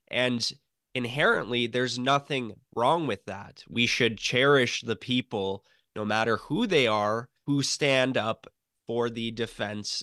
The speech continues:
of their country. So to go on and on and specifically target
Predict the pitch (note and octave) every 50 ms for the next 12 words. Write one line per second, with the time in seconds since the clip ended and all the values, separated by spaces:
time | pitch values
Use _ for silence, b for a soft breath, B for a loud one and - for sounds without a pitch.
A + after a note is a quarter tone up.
0 | - _ - A2+ A2 G#2+ A#2 A#2 A2+ - - - D#3 F3+ F3 - - C3+ A2 F#2+
1 | F2+ - - - - - D3 C3 B2 A#2+ A#2+ A#2+ A#2+ _ _ _ _ - - _
2 | _ - _ - - D#3+ D3+ C#3+ C#3 C3+ C3 A#2+ G#2 - _ _ _ _ _ _
3 | - G3 F3 F#3 D#3+ - E2+ C3+ D3 D3+ D#3 E3+ E3 C#3+ G#2 A#2+ B2+ A2 C#2 E2
4 | B2+ C#3+ C#3 B2+ A#2+ A2+ A2+ A#2+ A#2 A#2+ _ - - _ _ _ - A#2+ B2 A#2+
5 | - - - B2 - - - D3+ D3 D3+ - D#3 C#3+ - - B2+ B2+ A#2 _ -
6 | - - A#2 A#2+ C3 C3 B2 A2+ G#2 G2 G2+ - - -